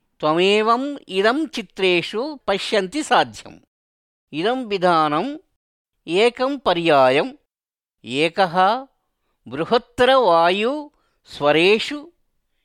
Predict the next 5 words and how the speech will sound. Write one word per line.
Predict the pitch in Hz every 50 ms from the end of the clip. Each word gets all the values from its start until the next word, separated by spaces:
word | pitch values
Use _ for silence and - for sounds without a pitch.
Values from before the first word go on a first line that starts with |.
| _ _
एकं | 135 139 165 196 226 220 - 254 262 294 302 311 - _ _ _ _ _ _ _ _ _
श्रूयन्ते। | - - - 202 202 202 185 180 165 156 147 135 - 156 139 120 104 - _ _ _ _ _ _ _ _ _ _ _ _ _ _ -
यदा | 131 139 143 151 156 185 208 240 247
विधानं | 247 226 202 165 170 165 160 151 147 139 143 143 175 247 269 349 - _ _ _ _ _ _ _ _ _ _ _ _ _
सर्वं | - - - 165 165 151 143 151 165 180 214 277 294 302 311